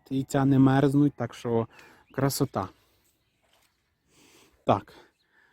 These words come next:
це в мене яблунька чемпіон. Е, щось місцями нав'язано яблуко. Щось місцями є яблука, а місцями нема.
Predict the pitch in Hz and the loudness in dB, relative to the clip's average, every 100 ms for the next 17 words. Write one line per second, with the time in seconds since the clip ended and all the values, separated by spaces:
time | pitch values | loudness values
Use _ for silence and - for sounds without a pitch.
0 | _ - 139 127 123 117 113 110 113 110 | _ -8 -2 0 2 2 0 0 0 -2
1 | 104 101 - - _ _ - 117 107 98 | -6 -8 -12 -20 _ _ -10 -8 -8 -12
2 | 92 92 113 147 _ _ _ - _ _ | -10 -6 -4 -6 _ _ _ -20 _ _
3 | _ _ _ 110 113 120 113 - 165 - | _ _ _ -10 -6 -6 -6 -2 -2 2
4 | 156 156 - 123 107 101 104 104 107 104 | 2 2 0 -2 -2 -4 -4 -2 -2 -2
5 | 104 104 101 101 104 - - - 127 - | -4 -6 -6 -10 -14 -20 -6 -4 -2 -2
6 | 127 120 - 123 117 117 143 180 170 160 | -4 -2 2 4 4 4 4 4 0 0
7 | 165 151 156 139 _ _ _ _ _ _ | -2 -2 -4 -6 _ _ _ _ _ _
8 | _ _ _ - 117 113 110 - - - | _ _ _ -6 -2 0 -2 -8 -18 -20
9 | - 113 113 - - 131 143 143 131 110 | -10 -4 -4 -4 2 4 4 4 2 0
10 | 92 | -4